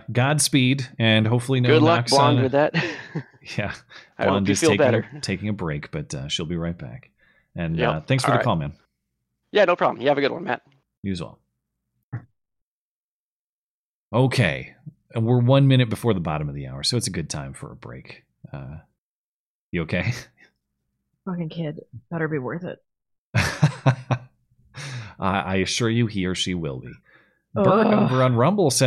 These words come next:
Speaker 3: don't
Speaker 1: says,
Speaker 3: know
Speaker 1: "Hey,"
Speaker 3: that. Your kid could be a piece of shit. You have no idea what's gonna happen.
Speaker 1: What if he grows up to be Hitler? Wait, is that a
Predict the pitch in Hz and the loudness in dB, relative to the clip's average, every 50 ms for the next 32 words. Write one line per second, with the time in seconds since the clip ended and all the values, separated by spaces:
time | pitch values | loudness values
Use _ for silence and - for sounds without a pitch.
0 | 120 123 123 123 110 185 175 175 180 190 185 185 208 226 - 208 226 269 254 - | 6 6 6 6 6 6 6 6 6 4 4 4 2 0 0 -2 -2 -4 -2 0
1 | 247 277 277 277 277 247 202 226 190 180 - - 254 247 220 208 208 - - - | 2 2 2 2 2 2 2 2 2 0 0 0 0 2 2 0 0 0 2 2
2 | 269 226 208 - 220 254 254 254 226 220 240 247 247 240 226 185 - 233 240 240 | 4 2 4 4 4 4 4 4 4 4 6 6 6 4 2 2 2 4 6 6
3 | 226 220 214 - 233 214 202 214 208 180 175 165 - - 120 147 123 165 139 - | 4 4 2 0 0 2 4 4 4 4 4 2 2 4 4 4 4 4 4 4
4 | 139 151 131 143 160 147 - 127 123 113 107 165 208 185 104 67 - - - 123 | 6 6 6 6 4 2 2 2 2 2 4 2 2 0 -2 -6 -8 -6 -2 0
5 | 123 90 76 82 87 113 104 95 95 85 80 76 78 78 | 0 2 0 0 0 -2 0 0 0 -2 -2 -2 -6 -8